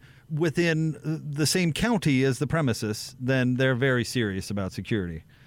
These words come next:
which rightfully so. I'm, I'm not complaining. I'm just, you know, complaining a little bit.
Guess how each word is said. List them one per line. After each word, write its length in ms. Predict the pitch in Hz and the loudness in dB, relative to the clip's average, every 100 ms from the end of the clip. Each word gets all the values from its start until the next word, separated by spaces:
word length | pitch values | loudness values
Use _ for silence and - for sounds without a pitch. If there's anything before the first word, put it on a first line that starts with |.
| - | -6
which 260 | - 202 - | 0 0 0
rightfully 480 | 190 226 151 139 110 | 2 0 2 0 0
so. 240 | - 101 | 0 0
I'm, 200 | 101 104 - | 0 -4 -2
I'm 100 | 120 | -2
not 160 | 104 | -2
complaining. 500 | - 95 113 92 85 | -4 -6 -4 -6 -8
I'm 100 | 92 | -10
just, 220 | - - - | -10 -14 -16
you 80 | - | -18
know, 140 | - - - - - _ _ _ _ | -18 -20 -20 -20 -20 _ _ _ _
complaining 500 | - 98 - 87 80 80 - - - _ - _ | -12 -10 -8 -10 -10 -14 -20 -20 -20 _ -20 _
a 40 | |
little 160 | 113 95 | -4 -4
bit. 180 | 85 | -6